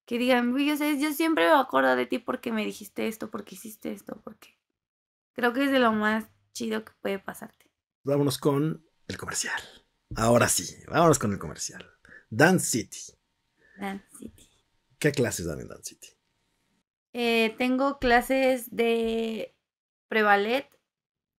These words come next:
Speaker 1: tengo tres niveles de ballet infantil, tengo clases de jazz, de hip hop, de danza contemporánea y de, de stretching.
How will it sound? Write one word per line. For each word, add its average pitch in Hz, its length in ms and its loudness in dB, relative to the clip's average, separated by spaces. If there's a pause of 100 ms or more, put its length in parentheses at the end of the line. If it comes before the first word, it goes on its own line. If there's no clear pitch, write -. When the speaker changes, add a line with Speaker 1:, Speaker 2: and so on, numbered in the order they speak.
(100)
Speaker 1:
tengo 226 260 0
tres 208 220 -4
niveles 202 380 -2
de 208 80 -4
ballet 190 280 -2
infantil, 202 540 -2 (680)
tengo 208 360 -4
clases 202 340 -4
de 185 180 -2
jazz, 226 480 0
de 202 240 -8
hip 220 160 -12 (100)
hop, 359 180 4 (440)
de 220 100 -4
danza 226 260 2
contemporánea 233 960 2 (440)
y - 80 -10
de, 226 180 -2
de 214 180 2
stretching. 208 460 -10